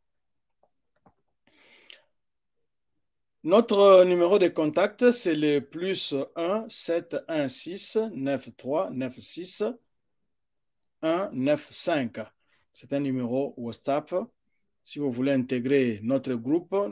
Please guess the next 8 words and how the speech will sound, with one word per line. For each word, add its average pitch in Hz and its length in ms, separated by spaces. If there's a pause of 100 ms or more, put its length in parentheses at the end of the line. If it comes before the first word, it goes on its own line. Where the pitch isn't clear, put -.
(280)
je - 120
ne 113 60
suis 123 140
pas 127 160
seul. 175 400 (540)
Nous 131 120
sommes 131 640 (280)
nombreux, 131 600